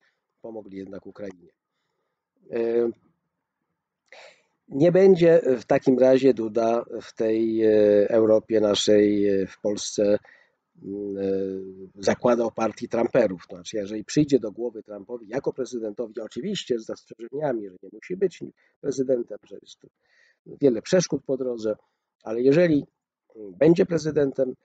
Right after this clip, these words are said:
to już nie będzie oczywiście żaden Steve Bannon przyjeżdżał do Europy zakładać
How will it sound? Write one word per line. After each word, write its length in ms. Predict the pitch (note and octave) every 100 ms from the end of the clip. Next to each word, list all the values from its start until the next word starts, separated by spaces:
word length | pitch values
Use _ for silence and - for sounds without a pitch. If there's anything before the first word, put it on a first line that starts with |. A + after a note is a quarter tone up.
| _ _ _ _ _
to 80 | B2
już 260 | A#2 -
nie 200 | A#2+ A#2+
będzie 240 | B2 B2 A2+
oczywiście 340 | G2+ G#2+ -
żaden 280 | G#2+ G#2 G2+
Steve 300 | - C3 G#2
Bannon 360 | G#2 A2+ G2+ G2+
przyjeżdżał 480 | - A2 G#2 G#2
do 80 | G2+
Europy 720 | G2+ G2 A2 G#2+ - G2 G2 F#2+
zakładać 800 | G2 G2 - G#2+ G2 F#2 - -